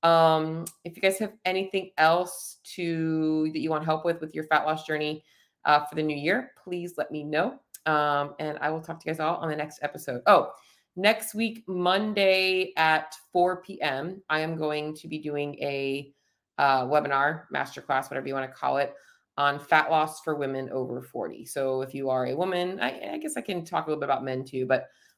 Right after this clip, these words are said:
mostly women over forty who are, um, looking to lose some belly fat, body fat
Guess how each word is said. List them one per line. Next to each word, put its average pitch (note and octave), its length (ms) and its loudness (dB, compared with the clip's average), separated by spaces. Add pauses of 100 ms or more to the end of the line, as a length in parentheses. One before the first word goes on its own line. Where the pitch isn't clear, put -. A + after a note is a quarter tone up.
mostly G3 340 2
women F3 400 2
over E3 220 0
forty D3+ 420 -4
who C#3+ 240 -6
are, C#3 440 2 (400)
um, C3+ 400 2
looking D3+ 260 -4
to D#3+ 60 0
lose D3+ 240 -2
some E3 140 -6
belly C#3+ 240 0
fat, C3+ 320 2
body C3 260 4
fat C3 320 2